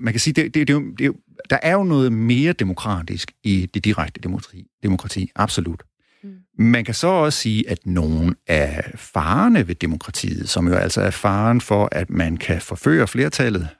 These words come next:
Speaker 1: af
Speaker 2: Ja.
Speaker 1: befolkningen, man kan fortælle folkene-, befolkningen usandheder, og man kan vinde frem på det, den bliver måske også, måske bliver den større, hver gang vi skal have folkeafstemninger om noget.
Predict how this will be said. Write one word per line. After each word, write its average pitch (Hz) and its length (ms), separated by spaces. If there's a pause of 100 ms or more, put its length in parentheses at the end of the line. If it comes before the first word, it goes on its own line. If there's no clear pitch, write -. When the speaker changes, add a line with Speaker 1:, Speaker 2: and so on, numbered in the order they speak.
(100)
Speaker 1:
af 101 60
Speaker 2:
Ja. 95 40
Speaker 1:
befolkningen, 104 760
man 90 120
kan - 100
fortælle 98 380
folkene-, 104 440
befolkningen 113 460
usandheder, 117 460
og 95 100
man 90 100
kan - 140
vinde - 160
frem 135 260
på - 80
det, 147 200 (440)
den 151 120
bliver 151 240
måske 110 460 (120)
også, 147 480 (640)
måske 151 440
bliver 113 180
den 98 140
større, 104 540
hver 107 280
gang 95 260
vi 98 60
skal - 140
have 87 60
folkeafstemninger 87 880
om 82 60
noget. 76 260